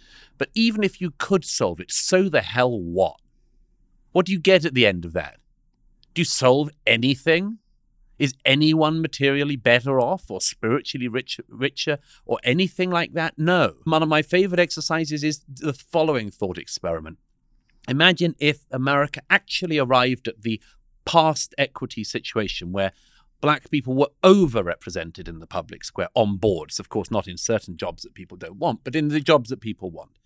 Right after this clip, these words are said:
Imagine if we were actually in the situation that California was trying to get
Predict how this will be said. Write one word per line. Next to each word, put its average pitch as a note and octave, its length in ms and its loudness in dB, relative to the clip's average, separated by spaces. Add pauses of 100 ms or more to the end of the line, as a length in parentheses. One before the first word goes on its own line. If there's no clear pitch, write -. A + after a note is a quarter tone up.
(460)
Imagine E3+ 400 0
if D#3 160 -4
we D3+ 80 -4
were D#3 300 4
actually G#2+ 300 -6
in - 20 -6
the F#2+ 60 -8
situation F#2+ 420 -8
that F#2+ 100 -16
California F#2 540 -4
was F2 100 -10
trying E2+ 220 -10
to E2+ 80 -14
get E2+ 200 -10